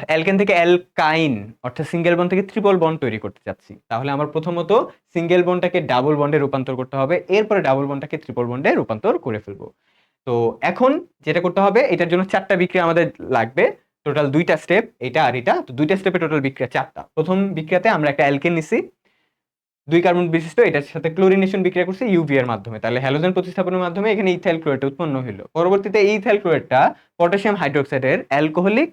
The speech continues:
ভার্সনটা আমি ইউজ করছি, ফলে কি হয়েছে? ইথাইল ক্লোরাইড থেকে একটা হাইড্রোজেন আর একটা ক্লোরিন বের হয়ে গেছে, বের হয়ে তোমার এখানে পটাশিয়াম ক্লোরাইড এবং পানি উৎপন্ন হয়েছে, এবং এই ইথাইল ক্লোরাইডের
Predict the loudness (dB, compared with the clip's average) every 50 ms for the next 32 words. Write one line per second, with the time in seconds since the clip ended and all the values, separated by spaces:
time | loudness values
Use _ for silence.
0 | _ -4 -2 -2 -2 -2 -4 -4 -2 0 0 0 0 -2 -4 -4 -6 -10 -16 -16
1 | -16 -18 -20 -20 _ _ _ _ _ -6 -2 -2 0 2 2 2 2 2 2 4
2 | 2 2 2 -2 _ _ _ -8 -6 0 2 2 2 2 2 2 2 2 0 0
3 | 2 2 2 0 -2 _ _ _ -8 -6 -4 -2 0 0 2 2 2 2 2 0
4 | -2 -4 -4 -6 -6 -4 -4 -4 -2 0 0 2 2 0 0 0 0 2 2 2
5 | 2 2 0 -4 -8 -12 -20 -20 _ _ _ _ _ -4 -2 0 0 0 0 2
6 | 2 2 2 2 0 0 -4 _ _ _ -6 -4 -4 -2 -2 -2 -2 0 0 0
7 | 0 0 -2 -2 -2 0 0 2 2 4 4 2 2 0 0 -2 0 0 0 2
8 | 0 -2 -2 -6 -10 -8 -6 -6 -6 -6 -6 -8 -6 -2 -2 -2 -2 -4 _ _
9 | _ -6 -4 -2 -2 0 -2 -2 -4 -8 _ _ _ _ _ 0 2 2 2 0
10 | -2 -6 -8 _ _ _ _ _ _ _ -6 -4 -2 2 2 2 2 4 4 4
11 | 4 4 4 2 0